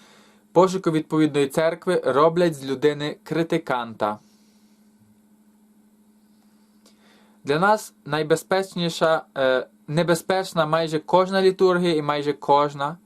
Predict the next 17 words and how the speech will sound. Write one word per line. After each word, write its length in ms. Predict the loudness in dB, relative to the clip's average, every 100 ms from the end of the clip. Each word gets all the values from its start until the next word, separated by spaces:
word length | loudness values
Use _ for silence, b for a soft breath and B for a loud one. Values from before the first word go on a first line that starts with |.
| _ _
книга. 480 | -14 -6 -6 -6 -12 _ b b b b b -2
Диявол 440 | 0 2 0 -2
пише, 280 | -4 -6 -8
що 300 | -10 -8 -8 -6
для 180 | -8
нього 440 | -2 2 2 0 -4 _ -12
небезпечна 680 | -6 -4 -4 -4 -8 -6 -8
практично 400 | -8 -8 -10 -6
кожна 320 | -4 -4 -4
літургія. 440 | -6 -4 -6 -6 -16 _ -8
Бо 100 | -6
на 120 | -4
кожній 360 | -2 0 0 0
літургії 600 | 2 4 4 4 0 -2 B B B B B B -12
відбувається 680 | -6 0 2 2 0 -2 -2
чудо. 480 | -2 -2 -2 -4 -6 _ _ _ _ _ _ _ _ _ _ -10
Відбувається 840 | -8 0 2 2 -4 -4 -4 -4